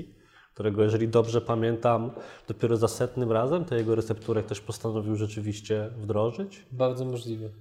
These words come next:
Speaker 1: Czy
Speaker 2: Bardzo możliwe.
Speaker 1: to chyba Henry Ford powiedział, że jeżeli że mu się nie udało dziewięćdziesiąt dziewięć razy, to nie znaczy, że on poniósł porażkę, tylko odniósł, znaczy odkrył dziewięćdziesiąt dziewięć sposobów, które nie działają.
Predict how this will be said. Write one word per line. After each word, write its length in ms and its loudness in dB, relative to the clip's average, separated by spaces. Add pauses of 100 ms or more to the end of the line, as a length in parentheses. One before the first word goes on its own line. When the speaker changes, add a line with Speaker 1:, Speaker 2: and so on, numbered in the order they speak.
(120)
Speaker 1:
Czy 180 -8
Speaker 2:
Bardzo 260 6
możliwe. 220 -2
Speaker 1:
to 180 -2
chyba 240 0
Henry 280 -2
Ford 280 0
powiedział, 560 2
że 260 2
jeżeli 600 2 (100)
że 100 -10 (320)
mu 100 0
się 160 2
nie 120 4
udało 320 4
dziewięćdziesiąt 540 -2
dziewięć 300 -2
razy, 320 2
to 120 -4
nie 80 4
znaczy, 280 2
że 80 0
on 80 0
poniósł 320 -4
porażkę, 480 0
tylko 380 -4
odniósł, 500 -2
znaczy 300 -4
odkrył 380 2
dziewięćdziesiąt 540 0
dziewięć 220 2
sposobów, 440 -4
które 180 -2
nie 120 0
działają. 380 2